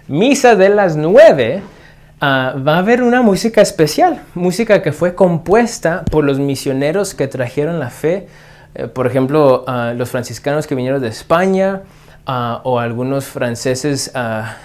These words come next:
jesuitas, muchos que trajeron la fe al, al desierto de Sonora, antes de que fuera aquí Estados Unidos de América.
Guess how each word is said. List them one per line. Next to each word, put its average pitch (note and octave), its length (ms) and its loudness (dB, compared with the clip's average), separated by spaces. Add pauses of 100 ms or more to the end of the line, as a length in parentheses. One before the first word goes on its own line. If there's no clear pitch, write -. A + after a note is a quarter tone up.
(200)
jesuitas, F#3+ 840 -4 (480)
muchos E3+ 420 -2
que D#3+ 100 -2
trajeron D#3 480 0
la D3 120 -4
fe D#3 400 -2
al, B2+ 380 -2
al B2 300 -4
desierto C#3 460 -2
de D3 60 0
Sonora, B2+ 540 -4 (220)
antes D3 320 -4
de C3+ 100 -4
que B2+ 100 -4
fuera C#3 240 4
aquí C#3 220 -2
Estados C3+ 340 -4
Unidos C3+ 300 -4
de B2 60 -4
América. E3+ 480 -6